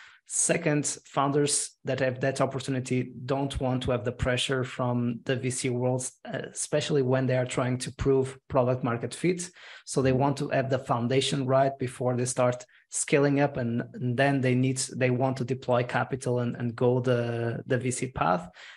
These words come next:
and still have the decision, is this a, a business that is V C backable or non-V C backable? And, uh, we only know that after product market fit, right? Uh, uh,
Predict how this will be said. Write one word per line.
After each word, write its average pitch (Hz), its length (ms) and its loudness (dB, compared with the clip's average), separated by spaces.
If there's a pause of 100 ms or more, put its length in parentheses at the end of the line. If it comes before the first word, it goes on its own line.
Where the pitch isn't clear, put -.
and 139 160 0
still 175 240 4
have 175 200 4
the 175 60 2
decision, 156 600 -2
is 135 180 -4
this 143 240 -4
a, 131 80 -2 (160)
a 127 320 -4
business 135 380 -4
that 127 180 -6
is 123 140 -4
V 127 120 -4
C - 160 -4
backable 185 600 -2 (260)
or 143 160 0
non-V 143 400 0
C 135 160 -4
backable? 113 760 -4
And, 127 240 -4 (140)
uh, 123 280 -4 (600)
we 175 180 0
only 170 280 4
know 139 300 0
that 123 340 -2 (200)
after 123 640 -2
product 120 340 -2
market 113 320 -8
fit, - 300 -12
right? 120 240 -4
Uh, 117 160 -6 (420)
uh, - 80 -6